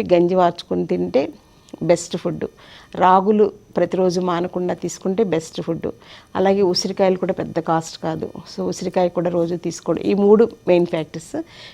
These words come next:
మిగిలినవన్నీ మనం ఒక్కోటి నెయ్యి, ఇవన్నీ ఒక్కోటి ఒక్కోటి యాడ్, యాడ్ చేసుకుంటే మనకు లెవెన్ ఫ్యాక్టర్స్ వచ్చేస్తాయి. అందులో మనకి ఏది అవకాశం ఉంటే అది తీసుకోవాలి.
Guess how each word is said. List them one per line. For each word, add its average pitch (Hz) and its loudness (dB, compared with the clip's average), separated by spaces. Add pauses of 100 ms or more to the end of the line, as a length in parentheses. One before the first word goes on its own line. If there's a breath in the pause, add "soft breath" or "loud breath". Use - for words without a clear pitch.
(140 loud breath)
మిగిలినవన్నీ 220 2
మనం 208 0
ఒక్కోటి 180 0
నెయ్యి, 180 0
ఇవన్నీ 180 -2
ఒక్కోటి 180 -2
ఒక్కోటి 180 -4
యాడ్, 160 0
యాడ్ 165 -2
చేసుకుంటే 185 -6 (380 loud breath)
మనకు 185 0
లెవెన్ 180 6
ఫ్యాక్టర్స్ 185 -2
వచ్చేస్తాయి. 220 -2
అందులో 196 2 (520 loud breath)
మనకి 190 2
ఏది 180 6
అవకాశం 170 0
ఉంటే 165 -2
అది 208 0
తీసుకోవాలి. - -8